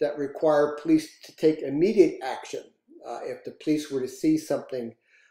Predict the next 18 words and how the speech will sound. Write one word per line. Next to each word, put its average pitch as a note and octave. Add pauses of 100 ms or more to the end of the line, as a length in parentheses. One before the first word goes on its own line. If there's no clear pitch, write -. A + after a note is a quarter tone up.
uh, B2+
as B2 (120)
part D#3+
of D3
that C3
exigent, D3 (180)
exigency, C3 (360)
um, B2 (100)
then C#3
that, D3 (460)
whatever D3
they B2+
see D#3+
as D3
part D3+
of C3
that B2+ (100)
emergency, C#3